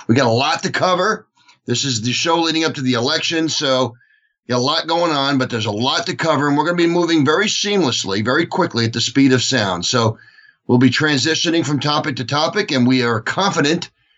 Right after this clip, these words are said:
that our listeners can keep up and stay with us through all of this. And thank you for being with us. So we're gonna jump right into it. Uh, we've all heard of Newton's laws of, Newton's law of physics, Newton's law of physics,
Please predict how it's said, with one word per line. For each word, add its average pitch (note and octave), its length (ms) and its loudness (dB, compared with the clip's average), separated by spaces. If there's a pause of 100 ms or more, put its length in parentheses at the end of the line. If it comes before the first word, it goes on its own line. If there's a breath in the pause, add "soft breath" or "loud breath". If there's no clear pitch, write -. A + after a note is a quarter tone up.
(220)
that A#2 120 2
our B2 120 4
listeners C3+ 440 2
can C3 140 2
keep C#3+ 260 2
up F3 300 0
and D3 320 0
stay D#3 240 0
with C3 180 2
us - 340 -6
through G#2+ 160 -2
all G#2+ 140 0
of F#2+ 80 -2
this. A#2+ 360 -2
And G#2 180 -4
thank C3 240 -2
you C3+ 60 -4
for C3 100 -2
being D#3+ 180 2
with G3+ 140 2
us. F#3 160 -2
So C#3+ 120 0
we're B2 120 2
gonna B2 120 2
jump C#3+ 240 -2
right D3+ 180 0
into D3 280 2
it. A#2+ 180 -2 (1400)
Uh, D3 220 0
we've F3 160 0
all A3+ 220 2
heard C3 580 0 (600)
of C3 220 2
Newton's D3 540 2
laws D3 840 -2
of, A#2+ 400 -2 (280)
Newton's C#3 420 0
law C#3+ 300 2
of G#2 100 -4
physics, B2+ 720 -4
Newton's C#3 340 0
law B2+ 300 2
of G#2+ 80 -6
physics, A2 400 -2